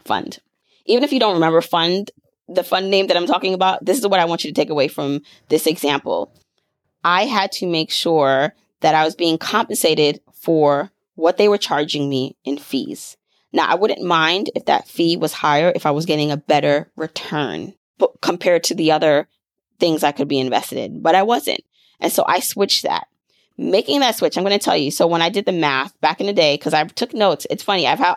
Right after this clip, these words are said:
I've had all these notes and the things I've discovered, and I'm just, like, coming to be able to share them with you. So when I did the math on this,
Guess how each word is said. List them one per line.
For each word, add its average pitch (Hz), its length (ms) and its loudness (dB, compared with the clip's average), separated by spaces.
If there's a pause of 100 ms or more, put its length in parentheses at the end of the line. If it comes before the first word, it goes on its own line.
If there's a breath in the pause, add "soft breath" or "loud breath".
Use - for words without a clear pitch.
(140)
I've 190 80 -2
had 233 180 -2
all 190 180 4
these 220 180 -2
notes 180 200 0
and 170 100 -2
the 165 60 -2
things 170 220 2
I've 160 140 2
discovered, 180 500 0
and 147 180 -2
I'm 151 60 -4
just, 214 180 -6
like, 165 260 -4
coming 165 360 -4
to 160 360 -4 (280)
be 175 140 2
able 170 160 2
to 160 80 0
share 160 240 0
them 143 180 -4
with - 120 -8
you. 104 200 -8 (340 soft breath)
So 202 200 2
when 180 180 2
I 196 380 2 (320 soft breath)
did 220 180 2
the 233 80 0
math 175 320 0
on 143 160 0
this, 123 320 -4